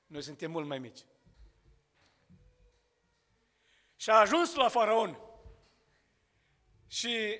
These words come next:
i-a zis Moise lui faraon că Domnul l-a trimis și a făcut și minune. Și faraon repede, cred că le-a pus toate la îndemână să lase poporul. Așa a fost. Nu a fost așa.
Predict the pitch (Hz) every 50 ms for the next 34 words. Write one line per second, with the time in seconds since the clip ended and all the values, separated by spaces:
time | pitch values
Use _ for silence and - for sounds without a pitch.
0 | - - - 196 220 226 202 220 285 294 - - - - - - - _ _ _
1 | _ _ _ _ _ _ _ _ - _ _ _ _ _ - 208 262 262 220 -
2 | - 226 214 196 196 185 - 208 196 190 220 247 226 220 - 226 214 196 359 349
3 | 302 247 208 196 180 175 165 - - 165 175 233 269 262 - - - _ _ _
4 | _ _ _ _ _ _ _ _ _ _ _ _ _ _ _ - - 220 208 220
5 | 240 226 - 294 262 - 277 254 240 247 240 233 214 185 165 139 107 - - -
6 | _ _ _ _ _ _ _ _ _ _ _ _ _ _ _ _ _ - 196 180
7 | - 226 214 214 220 233 254 269 262 233 226 202 220 254 269 262 254 262 220 180
8 | 202 214 - - 254 254 262 - 220 220 208 220 226 202 - 254 262 254 233 208
9 | 202 196 190 180 185 185 226 233 220 208 - - 202 185 208 196 - 202 - -
10 | 180 - - 175 156 143 147 - - 165 170 - - 262 254 247 254 208 147 -
11 | - - - - _ _ _ _ _ _ _ _ _ _ _ _ 156 123 127 127
12 | 117 - 120 - - 120